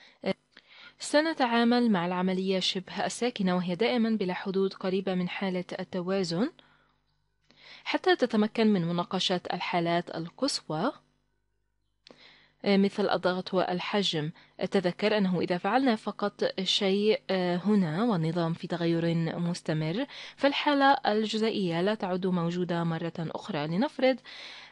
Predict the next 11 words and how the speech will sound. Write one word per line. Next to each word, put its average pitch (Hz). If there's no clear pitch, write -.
نريد 208
أن 190
نقوم 190
بعملية 185
شبه 190
ساكنة، 190
سأستخدم -
الحصى 226
بدلا 170
من 170
صخرة 170